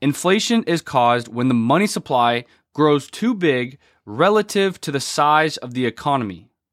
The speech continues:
Meaning, as the money supply is increased, which in the last couple years, since really twenty twenty, since covid, the U S dollar supply has increased insane.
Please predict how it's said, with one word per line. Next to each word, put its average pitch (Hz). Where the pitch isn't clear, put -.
Meaning, 156
as 143
the 127
money 143
supply 170
is 156
increased, 165
which 147
in 131
the 135
last 143
couple 147
years, 135
since -
really 170
twenty 143
twenty, 131
since 127
covid, 139
the 123
U 151
S 156
dollar 127
supply 170
has 135
increased 165
insane. 139